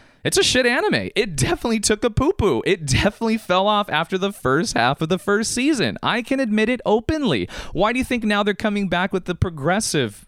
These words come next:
parts? They literally are bringing back the progressive arc now for the movie side for Sword Art Online, which is back in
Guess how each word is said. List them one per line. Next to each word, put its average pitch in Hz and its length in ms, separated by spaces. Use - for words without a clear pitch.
parts? - 480
They 208 120
literally 254 360
are 220 80
bringing 202 360
back 190 280
the 180 80
progressive 160 720
arc 165 260
now 135 180
for 139 140
the 131 100
movie 202 360
side 117 340
for 196 260
Sword 185 300
Art 165 160
Online, 147 420
which 156 200
is 143 120
back 156 380
in 160 220